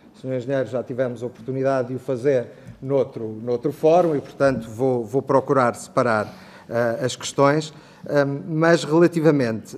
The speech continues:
à participação, eh, face às decisões, importa sobretudo aqui, eh, e é uma das questões que para nós importa, eh, sublinhar, eh,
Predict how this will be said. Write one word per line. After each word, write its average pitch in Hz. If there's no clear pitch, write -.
à 135
participação, 135
eh, 120
face 127
às 113
decisões, 147
importa 151
sobretudo 135
aqui, 147
eh, 120
e 120
é 127
uma 127
das 127
questões 123
que -
para 127
nós 107
importa, 110
eh, 101
sublinhar, 135
eh, 135